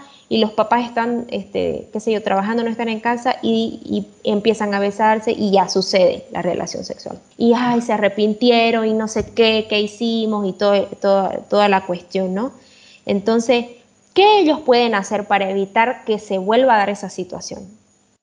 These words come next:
O sea, ya no vamos a frecuentar lugares donde estemos solos, vamos a, a andar en compañía con otras personas, con el grupo de jóvenes.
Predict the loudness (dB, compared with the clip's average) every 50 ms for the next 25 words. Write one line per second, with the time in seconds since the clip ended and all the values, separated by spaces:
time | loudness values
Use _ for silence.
0 | _ -14 -10 -8 -6 -6 -4 -2 -2 0 0 0 0 0 2 2 2 0 0 -2
1 | -2 -2 -2 -2 -4 -4 -4 -4 -4 -4 -4 -4 -6 -4 -2 0 0 2 2 2
2 | 2 2 2 0 0 -2 -2 -2 -4 -4 -6 -10 -8 -6 -6 -4 -4 -4 -6 -6
3 | -2 2 4 4 4 4 4 2 2 0 0 0 0 -2 -2 -4 -6 -10 -18 _
4 | _ -20 _ _ _ _ _ 0 2 2 4 2 0 -2 -2 -6 -8 -10 -12 _
5 | -8 -8 -6 -4 -2 0 0 2 2 0 0 -2 -4 -4 -2 -2 -2 -2 0 -2
6 | -2 -4 -4 -6 -6 -4 -4 -4 -6 -8 -8 -10 -6 -2 0 2 2 2 2 2
7 | 0 -2 -2 -2 -2 -2 0 0 0 0 0 0 2 2 2 2 0 0 0 0
8 | 0 2 0 0 0 0 -2 -2 -2 -4